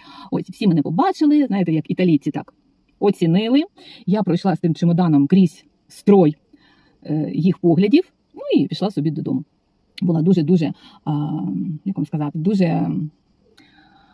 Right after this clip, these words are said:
втомлена, і потім це ж був той день, коли мене не зустрів Орел. Коли Орел, е, передумав одружуватись, тому я була сумна,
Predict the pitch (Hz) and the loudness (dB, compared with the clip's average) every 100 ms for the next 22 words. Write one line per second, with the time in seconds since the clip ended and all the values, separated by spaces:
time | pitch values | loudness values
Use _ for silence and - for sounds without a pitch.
0 | _ - 285 262 233 226 233 214 185 180 | _ 8 10 10 6 -2 -8 -10 -4 0
1 | 165 170 156 147 143 160 - 160 151 160 | 2 2 2 0 0 -2 -2 -4 -2 0
2 | 151 254 170 160 185 156 175 156 147 143 | 4 4 4 2 4 2 4 2 0 0
3 | 180 185 170 185 139 _ _ _ _ 170 | 0 0 0 0 -2 _ _ _ _ -2
4 | 170 185 208 220 269 277 247 - 160 196 | 0 2 0 0 -4 -6 -6 -6 -2 2
5 | 208 302 240 - 202 269 285 208 - - | 4 4 4 0 2 4 4 0 -8 -18
6 | - _ _ _ 185 202 170 165 175 180 | -20 _ _ _ 2 2 0 -4 -4 0
7 | 262 | 0